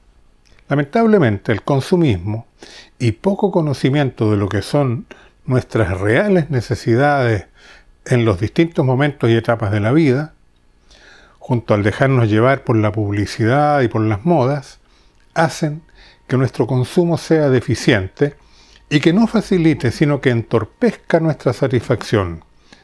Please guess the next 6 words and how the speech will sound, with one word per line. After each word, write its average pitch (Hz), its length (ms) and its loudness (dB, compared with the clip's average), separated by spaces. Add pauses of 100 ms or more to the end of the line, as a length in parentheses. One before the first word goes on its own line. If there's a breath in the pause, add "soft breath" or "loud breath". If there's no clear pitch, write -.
el 120 140 0
bienestar 113 420 0
familiar 147 580 0 (560 loud breath)
y 147 120 2
la 143 140 2
realización 151 920 0